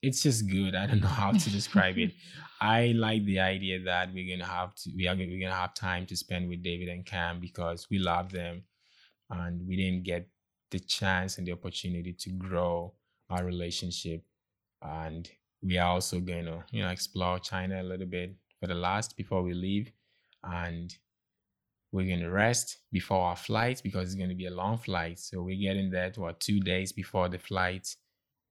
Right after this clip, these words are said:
Speaker 1: departs. And it's beautiful.
Speaker 2: Okay.
Speaker 1: It's nice. Three days. Yeah, we leave here on the twentieth and we leave Shanghai on the twenty-third. So i-, this is the doing of the Lord, and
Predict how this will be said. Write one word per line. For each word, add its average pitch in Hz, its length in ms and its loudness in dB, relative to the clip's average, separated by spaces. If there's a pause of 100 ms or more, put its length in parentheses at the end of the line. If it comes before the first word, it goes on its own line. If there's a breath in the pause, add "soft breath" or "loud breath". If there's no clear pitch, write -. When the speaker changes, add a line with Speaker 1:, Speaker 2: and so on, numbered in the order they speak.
(200)
Speaker 1:
departs. 92 640 0 (1040)
And 98 120 0
it's - 260 0 (100)
beautiful. 110 580 6
Speaker 2:
Okay. 104 160 -8
Speaker 1:
It's - 360 -6 (300)
nice. 87 480 -2 (160)
Three 98 200 4
days. 85 440 0
Yeah, 87 160 -2
we 92 100 -4
leave 92 240 -2
here 90 140 -4
on 85 140 -4
the 87 60 -8
twentieth 87 560 -6
and 85 220 -8
we 85 60 -10
leave 85 320 -8 (400)
Shanghai 90 460 -4
on 85 100 -6
the 85 80 -12
twenty-third. 85 560 -8 (480 loud breath)
So 85 460 0 (1200)
i-, 123 80 0
this 170 240 4
is - 480 -2
the 104 140 4
doing 110 320 10
of 104 120 4
the 98 60 -2
Lord, 92 340 2
and 87 240 -10